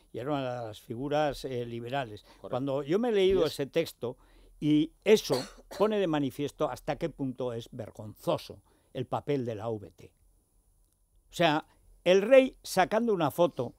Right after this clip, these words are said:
Speaker 1: con Ángeles Pedraza, que no sé, por suerte o por desgracia, la gente pensaría que sería María Teresa Campos, que quién sabe en España, viendo una foto de lejos en un marco, que es, ¿qué quiere decirnos ahora el rey?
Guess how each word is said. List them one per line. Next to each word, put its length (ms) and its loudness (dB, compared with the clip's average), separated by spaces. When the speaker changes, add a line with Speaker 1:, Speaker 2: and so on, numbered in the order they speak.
Speaker 1:
con 200 -2
Ángeles 380 0
Pedraza, 560 -2
que 80 -6
no 100 -4
sé, 140 -4
por 200 -6
suerte 280 -4
o 20 -6
por 180 -2
desgracia, 480 -2
la 80 -10
gente 240 -4
pensaría 520 -4
que 100 -8
sería 260 -4
María 280 -6
Teresa 440 -12
Campos, 420 -4
que 220 -4
quién 380 2
sabe 500 2
en 240 -4
España, 460 -4
viendo 320 -2
una 160 -2
foto 320 -2
de 80 -4
lejos 340 -4
en 140 -6
un 100 -4
marco, 380 -4
que 120 0
es, 120 -4
¿qué 160 4
quiere 220 8
decirnos 480 2
ahora 220 2
el 120 -2
rey? 240 -10